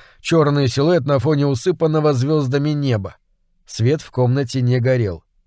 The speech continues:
Смит щёлкнул выключателем, ухватился для равновесия за дверную ручку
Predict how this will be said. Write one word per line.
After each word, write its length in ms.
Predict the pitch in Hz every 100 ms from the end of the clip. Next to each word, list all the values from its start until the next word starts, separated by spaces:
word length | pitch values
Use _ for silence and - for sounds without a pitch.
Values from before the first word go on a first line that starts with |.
| _ _ -
Смит 400 | - 127 147 -
щёлкнул 540 | - - 156 127 131
выключателем, 800 | 120 131 131 127 180 123 147 123 - - _
ухватился 600 | - 117 147 135 175 131
для 160 | 139 139
равновесия 640 | 139 135 147 156 123 139
за 160 | 127 135
дверную 440 | 131 143 139 139
ручку 420 | 143 175 - 214